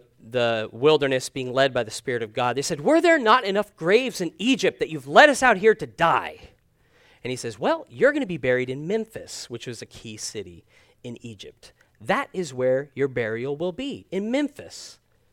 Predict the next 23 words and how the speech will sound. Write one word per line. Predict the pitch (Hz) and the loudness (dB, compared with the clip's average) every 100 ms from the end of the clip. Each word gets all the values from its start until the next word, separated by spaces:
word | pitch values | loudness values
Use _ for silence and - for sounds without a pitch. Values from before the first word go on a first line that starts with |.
| _ _ _ - | _ _ _ -2
not | 170 247 208 | 2 4 2
in | 202 | 2
your | 190 180 156 _ | 6 6 6 _
father's | _ 143 135 127 117 | _ 4 4 4 -6
land." | 120 113 110 190 - _ _ _ _ _ _ _ _ _ _ _ _ _ _ - | -4 -4 -4 -8 -12 _ _ _ _ _ _ _ _ _ _ _ _ _ _ 0
The | 170 | 2
valuables | 139 165 208 226 220 226 247 240 - | 6 8 8 6 2 4 4 2 -2
that | 151 147 | -2 2
they | 160 | 0
had | 160 | 0
worked | 143 151 190 - | 2 4 4 2
to | 160 | -2
acquire | 131 147 156 202 | -2 2 6 6
that | 170 131 117 | 4 -2 4
God | 147 185 | 6 6
had | 175 127 | 2 -2
given | 151 175 202 | -2 0 -2
them, | 196 | 2
they'd | 151 | 0
be | 139 139 | 0 -2
left | 156 190 - - | 0 0 -2 -18
to | - 160 | -10 -6
nettles. | 160 151 147 117 90 - - - | -2 2 2 0 -4 -14 -16 -18